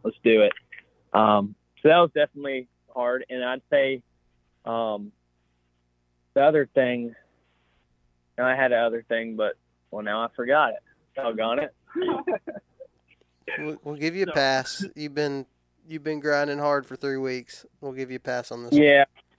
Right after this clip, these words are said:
Speaker 1: I'll, I'll probably remember it later tonight, and I'll be aggravated. But, uh, I'm actually gonna flip the script on y'all, and I got a question for y'all. So,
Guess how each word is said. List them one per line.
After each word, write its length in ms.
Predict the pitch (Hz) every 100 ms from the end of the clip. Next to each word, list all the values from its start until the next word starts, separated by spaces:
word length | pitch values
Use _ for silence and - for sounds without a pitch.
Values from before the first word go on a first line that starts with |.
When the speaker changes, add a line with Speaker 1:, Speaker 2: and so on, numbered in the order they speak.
| _ _ _ _ _ _ - - _ _ _ _ _
Speaker 1:
I'll, 180 | 131 139 139
I'll 100 | 139
probably 280 | 156 139
remember 340 | 131 123 123 127
it 60 |
later 220 | 120 127 139
tonight, 220 | 120 113
and 100 | 110
I'll 160 | 113 - -
be 60 |
aggravated. 440 | 113 110 110 107 -
But, 360 | 123 170 180 - _ _ _ _
uh, 260 | 131 131 127 -
I'm 120 | 156 190
actually 220 | 180 - 151
gonna 140 | - -
flip 160 | 165 _
the 60 |
script 340 | - 170 170 147
on 200 | 135 127
y'all, 400 | 123 123 127 _ 117
and 460 | 120 117 113 113 - _ _ _ _ -
I 320 | 110 120 139
got 200 | 151 151
a 40 | 143
question 400 | 160 139 - -
for 80 | 139
y'all. 380 | 131 117 104 - _ _ -
So, 460 | 135 127 123 117